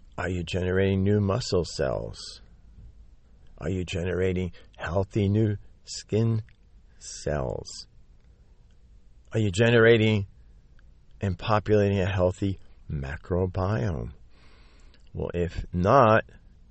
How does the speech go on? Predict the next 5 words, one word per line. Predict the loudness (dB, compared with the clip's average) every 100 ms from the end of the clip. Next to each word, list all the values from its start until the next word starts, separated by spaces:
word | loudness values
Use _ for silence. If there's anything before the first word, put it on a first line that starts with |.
| -20 -20 -20 -20 -20 -20 -20 -20 -20 -20 -20 -20 _ -20 _ _ -20 -20 -20 -20 -20 -20 -10
you're | 2 4
succumbing | 4 0 0 0 2 -2
to | -2 -2
programmed | 2 2 2 2 -2 -2
aging. | -4 -4 -8